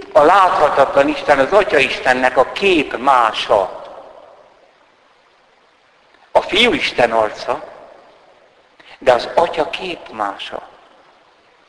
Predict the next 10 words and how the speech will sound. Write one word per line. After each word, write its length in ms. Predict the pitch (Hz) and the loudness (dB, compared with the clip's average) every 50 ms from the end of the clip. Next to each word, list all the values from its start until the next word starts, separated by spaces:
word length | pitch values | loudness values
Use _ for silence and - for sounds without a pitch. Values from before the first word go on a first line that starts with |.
| _ _ _ _ _ _ _ _ _ _ _ _ _ _ _ _ _ _ _ _ _ _ _ _ _ _ _ _ _ _ _ _ _ _ _ _ _ _ _ _ _ _ _ _ _ _ _ _ _ _ _ _ _ _ _ - - - - | _ _ _ _ _ _ _ _ _ _ _ _ _ _ _ _ _ _ _ _ _ _ _ _ _ _ _ _ _ _ _ _ _ _ _ _ _ _ _ _ _ _ _ _ _ _ _ _ _ _ _ _ _ _ _ -20 -20 -6 -2
És 180 | 175 143 - | -2 2 4
a 80 | 175 160 | 2 2
Szentlélekben 880 | - - 226 240 247 226 233 247 170 160 156 160 156 - 156 165 196 233 | 4 4 4 4 4 2 2 2 2 2 2 2 2 2 2 2 2 0
ismerjük 580 | 233 - - 180 170 156 147 147 147 143 139 | -2 -2 -2 2 4 4 4 4 2 0 0
fel, 280 | - - - 190 185 180 | -2 2 4 4 6 6
hogy 200 | 175 170 147 143 | 4 4 2 2
a 60 | 135 | 2
Fiú 360 | - - - 156 143 147 156 | 0 0 -2 0 2 2 2
Isten 400 | 180 180 - - - 180 175 175 | 0 -2 -4 0 2 2 4 4
arca, 580 | 180 180 180 180 180 180 180 180 202 220 220 | 6 4 4 4 2 -2 -2 0 0 0 0